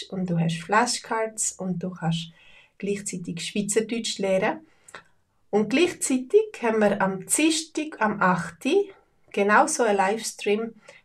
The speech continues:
mit der gleichen Geschichte auf Hochdeutsch. Also, wenn du möchtest beides machen oder wenn du das auch möchtest anschauen,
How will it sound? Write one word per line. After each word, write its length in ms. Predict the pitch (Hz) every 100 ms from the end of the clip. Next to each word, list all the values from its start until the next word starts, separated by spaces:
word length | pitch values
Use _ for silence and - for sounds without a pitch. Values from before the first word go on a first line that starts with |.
| -
mit 180 | 175 190
der 100 | 175
gleichen 400 | 214 262 269 254
Geschichte 520 | - 208 214 - -
auf 260 | 185 165 -
Hochdeutsch. 680 | 165 165 - - - - -
Also, 300 | 165 165 165 165 - - _ -
wenn 180 | 180 180
du 80 |
möchtest 640 | 185 170 165 - 165 - -
beides 420 | 214 247 233 -
machen 500 | 208 208 208 214 214 - _ _ _ _ _ _ _ -
oder 280 | 180 170 170
wenn 200 | 170 165
du 100 | 170
das 280 | 165 165 -
auch 120 | 214
möchtest 480 | 233 226 226 - 196
anschauen, 400 | 196 202 202